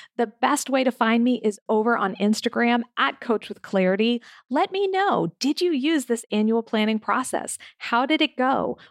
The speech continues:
What is your one thing for the coming year, and what will you be working on over the next three months? I would love to hear more about it. So come find me over at Coach with Clarity.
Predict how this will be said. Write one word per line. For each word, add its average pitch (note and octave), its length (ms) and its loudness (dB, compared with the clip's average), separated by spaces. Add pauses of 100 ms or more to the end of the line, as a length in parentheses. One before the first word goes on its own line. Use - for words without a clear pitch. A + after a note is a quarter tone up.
What D4 320 0
is D4+ 260 -2
your A#3 300 2
one G#3 360 0
thing A#3 400 -2
for G3 140 -2
the - 80 -4
coming G3+ 400 2
year, F#3 460 2
and F#3+ 200 0
what G#3+ 220 0
will C4 100 0
you A3 180 0
be G3+ 160 0
working F#3 360 0
on A#3 300 0
over F#3 180 0
the F3+ 100 -4
next E3+ 300 -8
three F3 180 0
months? - 380 -6 (300)
I G#3+ 60 2
would A3 160 0
love G3+ 320 0
to A3 80 -8
hear G3+ 160 0
more F3 220 2
about D#3+ 280 -2
it. - 140 -10
So E3+ 120 -2
come G#3+ 220 0
find C#4 240 0
me C4 140 2
over A3+ 240 0
at F#3+ 180 -2
Coach - 260 -4
with - 160 -16
Clarity. B3 540 0